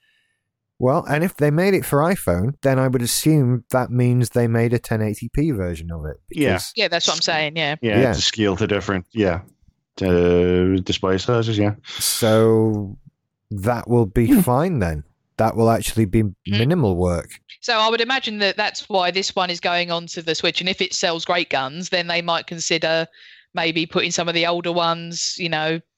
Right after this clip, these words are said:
Speaker 3: having a re-, overhaul of maybe, um, the ones that came out for three D S. So, like, the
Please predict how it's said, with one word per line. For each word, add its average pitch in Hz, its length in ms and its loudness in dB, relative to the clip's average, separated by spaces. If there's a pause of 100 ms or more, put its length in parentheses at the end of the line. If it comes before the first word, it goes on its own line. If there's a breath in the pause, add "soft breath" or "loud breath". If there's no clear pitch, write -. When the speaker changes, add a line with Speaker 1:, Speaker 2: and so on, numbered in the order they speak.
Speaker 3:
having 175 240 -2
a 165 60 0
re-, 175 240 0
overhaul 170 480 0
of 165 240 -2
maybe, 170 380 -2 (400 loud breath)
um, 175 460 -2
the 196 100 -2
ones 220 200 -2
that 220 80 -6
came 220 140 0
out 220 100 -2
for 220 60 -8
three 233 260 -2
D 226 140 0
S. 247 220 0
So, 180 260 -2
like, 175 360 0
the 180 220 -2